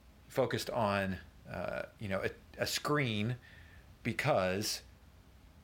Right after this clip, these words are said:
you're, you're watching what's going on outside. You're caring for yourself. If you're running on the road or, uh, a path, um, or you're biking on the road,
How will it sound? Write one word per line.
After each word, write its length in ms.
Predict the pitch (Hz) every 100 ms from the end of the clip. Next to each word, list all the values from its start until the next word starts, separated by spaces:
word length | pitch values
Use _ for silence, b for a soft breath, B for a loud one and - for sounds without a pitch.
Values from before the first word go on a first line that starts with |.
| -
you're, 400 | - 98 101 104
you're 160 | 110 98
watching 460 | 92 101 110 113 98
what's 140 | 98
going 240 | - 104 95
on 120 | 92
outside. 360 | 90 - 92 - - - -
You're 480 | 101 95 90 90 92 -
caring 440 | - 120 123 113 101
for 240 | 120 110
yourself. 580 | 98 98 - 110 95 - -
If 120 | -
you're 120 | 101
running 320 | 95 110 110
on 140 | 107 101
the 80 |
road 420 | 92 113 113 113 117
or, 480 | 101 92 92 90 - -
uh, 200 | 98 92 - -
a 80 | 104
path, 520 | - 120 110 - - B B B B B
um, 520 | - 185 180 - 107 95 - - -
or 100 | 117
you're 100 | 95
biking 380 | 90 120 123 123
on 80 | 113
the 80 | 104
road, 320 | 104 101 98